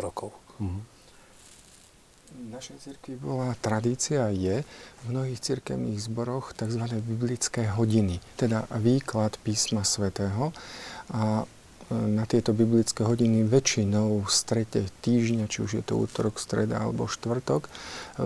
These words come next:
Speaker 3: prichádzajú ľudia. Ja som bol, e, s manželkou farárom v Petržalke a musím povedať, že pravidelne chodili, e, a to nie len, e,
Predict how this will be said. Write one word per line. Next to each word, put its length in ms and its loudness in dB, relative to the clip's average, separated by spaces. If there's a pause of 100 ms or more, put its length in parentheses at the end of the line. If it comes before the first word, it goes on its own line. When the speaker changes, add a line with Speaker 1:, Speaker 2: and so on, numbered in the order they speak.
Speaker 3:
prichádzajú 640 2
ľudia. 640 0 (320)
Ja 120 0
som 280 0
bol, 240 2
e, 20 -8 (400)
s 140 -4
manželkou 640 2
farárom 560 0
v 100 -20
Petržalke 600 0
a 80 -2
musím 240 -4
povedať, 400 0
že 140 0 (420)
pravidelne 640 2
chodili, 640 4
e, 0 - (560)
a 240 -6
to 160 -2
nie 240 6
len, 320 4
e, 40 -6